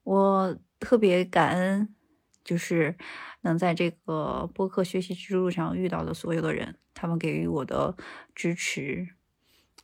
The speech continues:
指导、帮助，以及那些愿意跟我一起做节目的小伙伴。他让我对播客有极大的热情，因为我觉得通过这个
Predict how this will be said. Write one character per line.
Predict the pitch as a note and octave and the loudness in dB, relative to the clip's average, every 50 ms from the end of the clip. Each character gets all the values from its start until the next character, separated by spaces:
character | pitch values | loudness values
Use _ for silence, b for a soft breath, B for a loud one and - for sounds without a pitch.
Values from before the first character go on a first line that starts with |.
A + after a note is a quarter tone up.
| _ | _
指 | - - F3 D#3 E3 | -6 -2 0 0 0
导、 | E3 D#3+ C3+ - - - _ _ - | 0 0 -2 -2 -4 -10 _ _ -4
帮 | - D#3+ D#3+ D#3+ | -2 0 0 0
助， | D#3 - - E3+ E3 E3+ E3+ E3+ - _ _ _ _ _ _ | 0 -2 -6 -8 -6 -8 -10 -10 -14 _ _ _ _ _ _
以 | - F#3+ | -4 -4
及 | F3 - F3 | -4 -2 -2
那 | F3 F#3+ F#3 | -2 0 -2
些 | F3 - F#3 F3+ E3+ E3+ F#3 B B B B B B B B B B | -2 0 0 0 0 0 -2 B B B B B B B B B B
愿 | - G3 F3+ F3+ | 2 4 4 4
意 | |
跟 | E3+ - F#3+ F#3+ | 4 4 4 4
我 | E3 | 4
一 | E3+ G3 | 4 2
起 | - - D#3+ | 0 -2 -2
做 | - - F#3+ F3+ | 2 2 2 2
节 | F3+ - D3+ | 2 2 0
目 | D3 F3 F3+ | 2 2 2
的 | F3+ | 0
小 | E3+ - D3+ E3 | 0 0 0 0
伙 | D#3+ - | -2 -4
伴。 | - - A#2+ - F#3 F3+ - - _ _ _ _ _ _ - - G#3+ | -2 -2 -2 -2 -4 -6 -10 -12 _ _ _ _ _ _ -16 -12 -2
他 | - - A3 | 4 6 6
让 | G#3+ A3 A3 G3+ | 8 8 8 6
我 | F3+ D#3+ D3+ D#3 D3+ - _ _ - | 6 4 2 0 -4 -8 _ _ -2
对 | - F#3+ F3 E3 | 0 0 0 0
播 | E3+ - F3 F3 | 0 0 -2 -2
客 | F3+ - - F3 F3 E3+ - - B B B B B B B B B B | -2 -4 -6 -4 -4 -4 -6 -10 B B B B B B B B B B
有 | B - F3 D#3+ D3 | B 2 4 4 2
极 | D3+ - - E3+ F3 | 0 -4 -4 -2 2
大 | G#3+ G#3+ F#3+ F#3 F3 | 2 2 4 2 2
的 | F3+ D#3+ D#3 D#3 D3+ F3 F3+ - | 0 0 -2 0 -2 -2 -4 -2
热 | - G#3+ F#3+ | 2 4 4
情， | F3+ F3+ - - E3+ - | 4 2 0 -6 -6 -4
因 | F3+ F3+ F#3+ G3 | -4 0 2 2
为 | G#3 G3+ | 2 4
我 | F3+ E3 | 4 2
觉 | D#3+ - E3 | 2 2 2
得 | E3+ F#3 G3 | 4 4 2
通 | G3 - - G#3+ G#3+ | 2 4 6 6 6
过 | G#3+ G#3 F#3 | 6 6 4
这 | F#3+ F#3+ F#3 | 4 2 0
个 | F3+ - D#3 D#3 E3 | 2 2 2 2 2